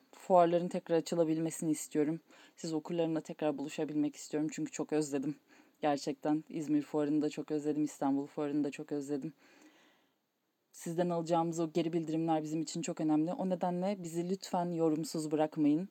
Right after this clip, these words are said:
O yorumların hepsini okuyorum. Hatta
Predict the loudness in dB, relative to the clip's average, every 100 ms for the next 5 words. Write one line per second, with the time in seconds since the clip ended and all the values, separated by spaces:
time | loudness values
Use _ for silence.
0 | 0 2 2 2 0 0 -4 -8 -8 -4
1 | -2 0 0 0 -2 -8 _ _ _ _
2 | _ _ _ _ _ _ -6 -2 2 2